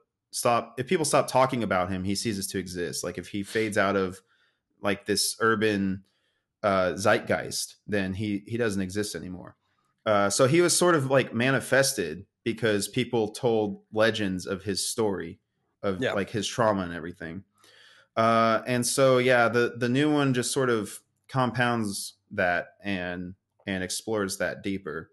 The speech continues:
Speaker 1: And it's really interesting. And it's not as, it has a totally different tone. Like, this movie, I was never,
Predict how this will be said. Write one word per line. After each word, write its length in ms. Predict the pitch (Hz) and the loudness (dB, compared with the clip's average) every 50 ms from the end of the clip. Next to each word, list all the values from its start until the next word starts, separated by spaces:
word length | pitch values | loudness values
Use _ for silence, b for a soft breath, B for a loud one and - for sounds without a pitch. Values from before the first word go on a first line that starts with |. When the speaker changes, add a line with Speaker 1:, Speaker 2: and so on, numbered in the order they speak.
| _ _ _ _ _ _ _ - | _ _ _ _ _ _ _ -6
Speaker 1:
And 120 | 110 107 110 | -4 -2 -2
it's 140 | 110 110 | -2 0
really 240 | 143 185 190 156 139 | 0 2 2 2 2
interesting. 560 | 151 143 - 104 - - 101 95 92 92 95 - _ | 2 0 -2 -4 -4 -4 -4 -4 -4 -6 -10 -12 _
And 500 | - 113 113 113 117 113 113 110 104 104 b b b b b b b b b b b b b - | -4 -2 0 2 2 0 0 0 -2 -6 b b b b b b b b b b b b b 0
it's 200 | 139 135 139 147 | 0 2 2 2
not 280 | 151 156 165 175 180 | 2 2 4 4 4
as, 420 | 185 180 175 170 170 147 135 - - | 2 2 2 2 0 0 -2 -4 -2
it 120 | - 151 151 | 0 0 2
has 200 | 147 175 175 160 | 2 2 0 0
a 40 | 160 | 0
totally 300 | 139 - 185 185 190 190 | 0 0 0 2 2 2
different 340 | 165 165 143 - 156 135 127 | 2 0 0 -2 -2 -4 -4
tone. 380 | - - 117 123 135 143 170 190 | -4 -4 -2 0 0 0 0 0
Like, 400 | 170 135 110 104 95 - - - _ _ _ _ _ _ _ _ _ _ _ | 0 0 -2 -2 -4 -6 -12 -20 _ _ _ _ _ _ _ _ _ _ _
this 200 | - 151 151 - | -2 -2 0 0
movie, 560 | 175 175 170 160 165 160 160 156 156 151 - | 2 0 2 2 2 2 2 2 0 -2 0
I 260 | - 127 131 131 131 | 2 2 4 4 2
was 180 | 127 127 120 117 | 2 0 -2 -2
never, 760 | 131 135 139 131 135 131 131 127 127 123 123 123 131 - _ | 0 0 0 0 0 0 2 2 2 0 0 -2 -6 -10 _